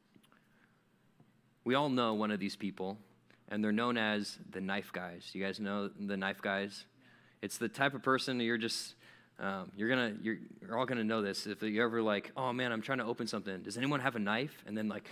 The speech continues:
the guys all come and like, "Oh yeah, here, I've got," and like, it's like, "Oh, okay, you're the knife guy, I guess." Um, like these, I never really got the knife guys. They're always just like, "Oh yeah, always gotta have, like, a knife on me." I was like, "Okay, I've got, like, my keys." It, like, kinda does the same thing.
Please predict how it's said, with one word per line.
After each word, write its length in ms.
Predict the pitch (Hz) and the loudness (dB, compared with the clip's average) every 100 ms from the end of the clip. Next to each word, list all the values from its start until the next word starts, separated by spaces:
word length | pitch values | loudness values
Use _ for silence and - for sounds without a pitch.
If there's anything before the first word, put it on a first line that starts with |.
| - | -2
the 180 | 143 120 - | 2 2 8
guys 240 | 123 123 | 8 8
all 100 | 123 | 4
come 200 | 135 123 | 2 2
and 40 | |
like, 160 | 123 104 - - | 2 0 -4 -2
"Oh 200 | 208 175 | 0 2
yeah, 240 | 208 170 | 2 2
here, 240 | 143 208 147 | 4 4 4
I've 100 | - | 6
got," 240 | 208 156 | 6 6
and 140 | 147 | 6
like, 200 | 139 123 - - - | 8 6 4 -16 -6
it's 80 | - | 2
like, 100 | 113 | 8
"Oh, 340 | 147 151 107 101 | 10 10 10 6
okay, 340 | 156 147 107 92 - - - | 6 8 6 2 -14 -20 -4
you're 160 | 110 127 | 0 4
the 80 | |
knife 260 | 156 175 165 | 6 6 6
guy, 260 | 123 107 101 | 4 4 4
I 60 | |
guess." 320 | 98 104 95 - | 2 0 -2 2
Um, 500 | 131 135 131 117 104 - - - - 135 | 8 10 10 8 4 -4 -18 -18 0 4
like 140 | 147 | 6
these, 280 | 139 123 - - - - - - | 6 2 0 -14 -20 -20 -4 6
I 80 | |
never 180 | 165 190 | 8 10
really 220 | 196 180 | 10 10
got 380 | 156 156 139 - | 10 8 6 2
the 80 | 135 | 2
knife 280 | 131 123 - | 4 4 4
guys. 360 | 113 113 120 | 4 6 4
They're 180 | 117 120 | 6 8
always 260 | 120 117 113 | 8 6 2
just 160 | 107 | 0
like, 300 | 117 104 - - | 2 2 2 4
"Oh 140 | 143 | 6
yeah, 180 | 135 127 | 8 6
always 220 | 131 135 | 4 2
gotta 160 | 139 139 | 2 2
have, 140 | 147 | 2
like, 100 | 139 | 0
a 60 | 127 | 2
knife 260 | 139 135 | 2 4
on 140 | 123 107 | 2 2
me." 160 | 104 | 2
I 60 | 101 | 2
was 100 | 101 | 0
like, 220 | 98 95 - | -2 -2 -6
"Okay, 200 | 110 120 | -2 -2
I've 80 | 107 | 0
got, 140 | 117 | 0
like, 160 | 110 104 | 0 -2
my 100 | 98 | -4
keys." 280 | 110 101 | -2 -2
It, 40 | 92 | -2
like, 140 | 92 | -4
kinda 180 | - 104 | -4 -4
does 140 | 104 | -4
the 40 | 98 | -6
same 220 | - 98 | -6 -6
thing. 220 | 98 95 | -4 -6